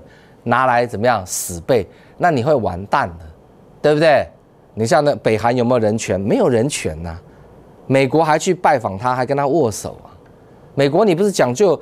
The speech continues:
就专门在讲民权，对不对？民主自由吗？你怎么可以去跟北韩的领导人握手呢？所以跟你讲嘛，所以不要去相信学校教科书上教的东西，那都是骗人鬼扯淡的，很多啊，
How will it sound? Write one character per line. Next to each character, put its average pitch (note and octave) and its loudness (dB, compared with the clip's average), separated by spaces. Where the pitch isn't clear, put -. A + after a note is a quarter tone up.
就 G3 2
专 F#3 2
门 F#3 2
在 F#3 4
讲 C#3 0
民 B2 -2
权， C3 -2
对 - 0
不 D3+ 4
对？ - 4
民 D3+ 0
主 C3 -2
自 D#3 -2
由 A#2 4
吗？ B2 2
你 F#3 0
怎 E3 2
么 D#3 0
可 F#3 0
以 D#3+ 2
去 F3+ -2
跟 E3+ 0
北 A#2+ 0
韩 B2 0
的 C#3 -2
领 B2 -2
导 B2+ 2
人 A2 0
握 C#3+ 2
手 E2+ -8
呢？ F2 -10
所 C3+ -2
以 - -18
跟 C#3+ 0
你 D3 0
讲 A#2+ -6
嘛， D#2+ -16
所 D#3 -2
以 D3 2
不 A#2 -4
要 D#3+ 4
去 D#3 -4
相 D3 -2
信 C#3+ -2
学 - 0
校 C#3 2
教 C#3 0
科 C3+ 0
书 C3+ -2
上 B2 -2
教 C3+ 2
的 B2+ 0
东 B2+ -6
西， C3+ -6
那 C3+ -2
都 C#3 -2
是 C#3 -6
骗 C3+ -2
人 G#2+ -4
鬼 A2 0
扯 A#2 -6
淡 A#2 0
的， E2+ -12
很 G2+ -6
多 D3+ 4
啊， B2 0